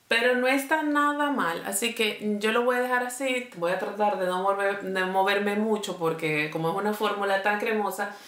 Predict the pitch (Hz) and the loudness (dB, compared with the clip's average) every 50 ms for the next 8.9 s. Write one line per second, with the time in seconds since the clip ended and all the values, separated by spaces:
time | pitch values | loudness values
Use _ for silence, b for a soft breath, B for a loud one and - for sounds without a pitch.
0 | B B B B B _ - 202 202 196 196 190 185 185 175 165 175 190 190 - | B B B B B _ -2 -2 0 0 0 0 0 -2 -2 -2 -2 -2 -2 0
1 | - 233 233 233 233 214 - 202 202 196 196 - 202 202 - 220 220 220 214 214 | -2 -2 -2 -2 -4 0 0 0 0 0 -4 -4 -6 -4 -4 -4 -2 -2 -4 -2
2 | - 220 202 202 208 196 185 175 - - 196 202 - - 190 180 185 190 190 196 | -2 -2 -2 -2 -2 0 0 0 0 -2 -4 -8 -6 -2 0 0 0 0 -2 -8
3 | - - - - - - 285 262 262 254 240 220 226 233 247 240 269 277 277 262 | -10 -10 -10 -10 -10 -10 -8 -6 -6 -4 -4 -4 -4 -4 -4 -2 0 0 0 0
4 | 233 233 220 214 240 262 262 240 240 240 - 254 240 233 233 233 233 233 233 233 | 0 -2 -2 -4 -4 -6 -6 -6 -6 -6 -4 -4 -2 -2 -2 -4 -4 -4 -6 -6
5 | 220 233 247 240 269 247 240 254 269 269 294 277 262 262 262 269 262 277 285 277 | -4 -4 -4 0 0 0 0 -2 -4 -4 -4 -2 -2 -2 -2 -4 -6 -6 -6 -4
6 | 277 262 240 233 226 226 220 220 220 220 220 220 220 220 220 - 247 240 233 233 | -4 -2 -2 -2 -4 -4 -4 -4 -4 -4 -2 -2 -2 -2 -2 -4 -4 -4 0 0
7 | 240 214 214 208 208 208 202 - - 165 170 175 170 170 - 180 175 180 175 175 | 0 0 0 0 -2 -2 -2 -2 -4 -4 -4 -4 -6 -6 -4 -4 -4 -2 -2 -4
8 | 175 175 175 185 208 - 202 190 - 240 240 240 240 233 233 233 233 | -4 -4 -4 -6 -4 -4 -4 -2 0 0 2 2 2 2 2 2 0